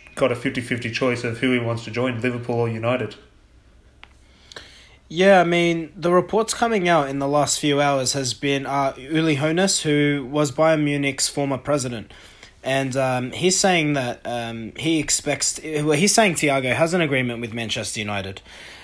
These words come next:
Speaker 2: Now, he obviously would have an ear, um, at Bayern Munich and in terms of what happens in the boardroom. And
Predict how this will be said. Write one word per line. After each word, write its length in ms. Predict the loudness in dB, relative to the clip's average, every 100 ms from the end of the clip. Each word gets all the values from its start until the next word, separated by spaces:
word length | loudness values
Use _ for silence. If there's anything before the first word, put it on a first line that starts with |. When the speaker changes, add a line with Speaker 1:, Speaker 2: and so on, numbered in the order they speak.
| -2
Speaker 2:
Now, 360 | 4 4 4 0
he 240 | 0 2 4
obviously 580 | 4 6 6 4 2 4
would 200 | 2 4
have 180 | 2
an 120 | 2 2
ear, 380 | 2 2 0
um, 220 | -2 -4 -4
at 200 | -2 -2
Bayern 300 | 2 0 2
Munich 400 | 2 2 2 -2
and 180 | -4 -4
in 100 | -4
terms 260 | -4 -2 -2
of 80 | 0
what 100 | 0
happens 320 | 0 -4 -4
in 80 | -6
the 60 |
boardroom. 560 | -4 -4 -2 -2 -4 -4
And 280 | -6 -8